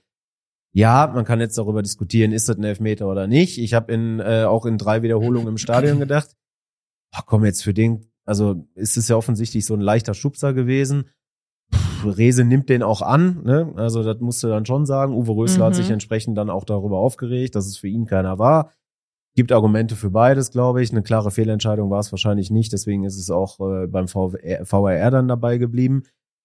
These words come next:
Speaker 1: Aber da hast du ja gesehen, äh, Maxi Wittek kommt nicht mehr hinterher. Der, äh, andere Spieler kamen nicht mehr in die Zweikämpfe. Sie kamen immer wieder einen Schritt zu spät. Und das, de-, entsprechend war das halt ein Mix von allem oder aus allem. Und dann ist es halt auch irgendwann logisch,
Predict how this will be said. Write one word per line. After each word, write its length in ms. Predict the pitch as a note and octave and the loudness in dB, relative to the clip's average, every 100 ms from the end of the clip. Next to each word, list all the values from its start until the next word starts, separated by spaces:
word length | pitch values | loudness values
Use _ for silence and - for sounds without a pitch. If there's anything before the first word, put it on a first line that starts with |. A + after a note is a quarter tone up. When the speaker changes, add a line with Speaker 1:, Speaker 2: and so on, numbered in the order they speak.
| _ | _
Speaker 1:
Aber 360 | A2+ C3 C#3+ C#3 | 2 4 4 2
da 260 | G#2+ A#2+ | 2 2
hast 160 | C3 - | 4 4
du 40 | |
ja 60 | C3 | 2
gesehen, 420 | A2+ G2 G2+ F2 | 4 2 0 -2
äh, 120 | G#2 | -4
Maxi 380 | G#2+ B2 A#2+ C3 | 0 0 2 2
Wittek 300 | B2 C3+ B2 | 2 2 0
kommt 280 | - B2+ B2 | 2 0 0
nicht 180 | A#2+ - | -4 -2
mehr 240 | A2+ A2 | 0 0
hinterher. 520 | A2 G#2+ G#2 F2+ F2+ F2 | 0 -2 -4 -4 -6 -6
Der, 340 | G2 G#2 - - | -6 -6 -6 0
äh, 260 | A2 G#2+ G#2+ | 2 2 0
andere 360 | A#2 C3 B2 | 2 2 2
Spieler 320 | - B2 A#2+ | 0 4 4
kamen 260 | G#2+ A2 A#2+ | 4 2 2
nicht 160 | A#2+ A#2 | 0 -4
mehr 120 | G#2+ | -4
in 80 | A2 | -4
die 100 | G#2+ | -6
Zweikämpfe. 540 | - F#2+ F#2+ F2 F#2+ | -4 -4 -4 -8 -6
Sie 80 | G#2 | -2
kamen 240 | A#2+ B2+ | 2 2
immer 260 | B2 C#3+ C3 | 2 2 2
wieder 140 | B2 | 0
einen 100 | A#2+ | -4
Schritt 220 | A#2 A#2 - | -6 -10 -10
zu 100 | A2+ | -12
spät. 360 | - F2 D#2+ _ _ _ _ _ _ | -4 -2 -2 _ _ _ _ _ _
Und 200 | A2+ G#2 G#2 | 0 0 0
das, 280 | A#2 A2+ | 0 0
de-, 480 | A2 G#2+ A2 G#2+ G2+ | -2 -2 -2 -2 -4
entsprechend 460 | F#2 G#2 - A#2+ B2 | -6 -2 0 0 4
war 120 | A#2+ | 4
das 140 | A#2+ A#2+ | 2 2
halt 220 | A#2 A2+ | 0 0
ein 180 | A#2 A2+ | -2 0
Mix 220 | A#2+ - | 0 0
von 160 | A2 G#2+ | -2 -2
allem 460 | - A2 C#3 D#3+ | 0 4 4 4
oder 260 | A2+ A2 - | 2 2 2
aus 240 | B2 C3 | 0 0
allem. 460 | - B2+ C3+ C#3+ A2+ | -2 -2 -2 -2 -2
Und 100 | A2 | 0
dann 140 | A2 | 0
ist 160 | A2 A#2+ | 0 -4
es 100 | A2 | -2
halt 140 | - | -2
auch 140 | G2 G2+ | -2 -4
irgendwann 320 | F#2+ A2+ F#2+ | -2 0 2
logisch, 460 | G#2 B2+ A2 - | 4 4 4 0